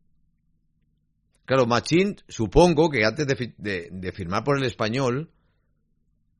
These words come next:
mira la plantilla y dice, "Vamos a ver qué tengo. ¿Qué portero tengo?"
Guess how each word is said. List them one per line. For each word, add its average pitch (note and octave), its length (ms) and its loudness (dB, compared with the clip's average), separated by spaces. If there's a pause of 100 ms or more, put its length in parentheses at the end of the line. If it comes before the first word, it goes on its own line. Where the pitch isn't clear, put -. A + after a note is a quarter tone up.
mira C3+ 280 2
la D3 120 4
plantilla A#2+ 480 0
y C3 60 0
dice, F2+ 460 -8 (1400)
"Vamos C#3+ 300 2
a C#3 80 2
ver D3 160 0
qué C3+ 100 -2
tengo. E2 460 -12 (1700)
¿Qué F#3 140 4
portero E3+ 440 4
tengo?" F2+ 540 -4